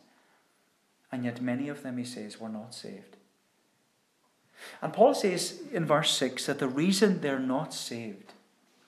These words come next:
it's not because the word of God failed.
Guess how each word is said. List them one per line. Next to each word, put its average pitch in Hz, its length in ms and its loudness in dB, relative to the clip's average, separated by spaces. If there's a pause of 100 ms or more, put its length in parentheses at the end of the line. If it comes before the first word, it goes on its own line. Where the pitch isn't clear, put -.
(720)
it's 151 100 -4
not 247 140 6
because 180 320 6
the 151 60 2
word 143 240 6
of - 140 2
God 123 260 2
failed. 120 500 -6